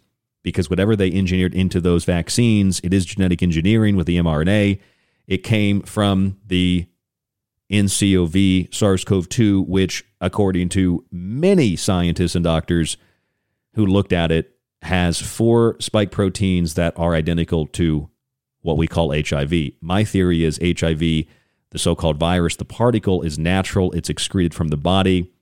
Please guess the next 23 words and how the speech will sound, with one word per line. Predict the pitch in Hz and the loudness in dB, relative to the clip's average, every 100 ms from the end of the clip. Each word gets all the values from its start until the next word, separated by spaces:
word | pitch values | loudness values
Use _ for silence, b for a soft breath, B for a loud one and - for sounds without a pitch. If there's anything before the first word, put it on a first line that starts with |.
| _ | _
You | 80 78 | -8 -8
take | - 110 101 | -2 -2 0
that, | 101 85 82 - _ _ _ _ _ _ _ _ _ | -2 -2 -2 -8 _ _ _ _ _ _ _ _ _
you | 82 82 | 0 2
engineer | 85 80 82 98 107 | 2 0 2 2 4
it | 98 - _ _ _ _ _ _ _ - 87 | 2 0 _ _ _ _ _ _ _ -18 -4
genetically, | 85 87 98 98 95 92 90 - _ _ _ | 0 2 2 0 0 0 0 -6 _ _ _
you | 82 80 | -4 -2
splice | - 95 92 92 - - - _ _ _ _ _ - | -2 0 2 2 0 -6 -12 _ _ _ _ _ -6
chemicals, | - 117 110 107 104 95 - | 0 0 2 2 2 0 -8
et | 85 - | -12 -6
cetera, | 110 98 98 92 92 - | -2 0 2 0 -2 -6
whatever, | 80 101 101 92 87 | -4 0 2 2 0
into | 92 110 101 104 95 | 0 0 0 2 2
it, | 92 - _ _ _ _ | 0 -4 _ _ _ _
certain | - 110 90 90 | -2 -2 0 0
genetic | 90 87 80 | 0 0 -2
triggers, | - 127 117 107 101 - - _ _ _ | -2 -2 2 2 2 -2 -8 _ _ _
and | 80 76 | -4 0
then | 101 131 | 2 2
you | 131 | 2
release | 101 98 90 101 | 2 0 0 -2
it, | - | -4